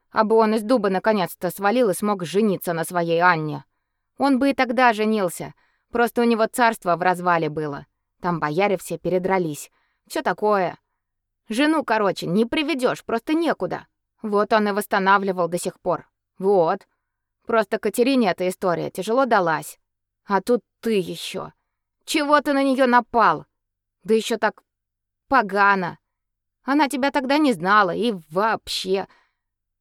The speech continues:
Что вообще, Степан не знал. Но доводов больше и не потребовалось.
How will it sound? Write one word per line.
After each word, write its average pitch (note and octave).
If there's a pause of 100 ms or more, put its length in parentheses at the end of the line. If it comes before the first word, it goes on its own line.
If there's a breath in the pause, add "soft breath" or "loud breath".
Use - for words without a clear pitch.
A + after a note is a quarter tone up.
(200)
Что -
вообще, E3+ (120)
Степан C4
не G#3+
знал. C#3+ (520)
Но B3+
доводов G#3+
больше F3+
и D3+
не D#3
потребовалось. C#3+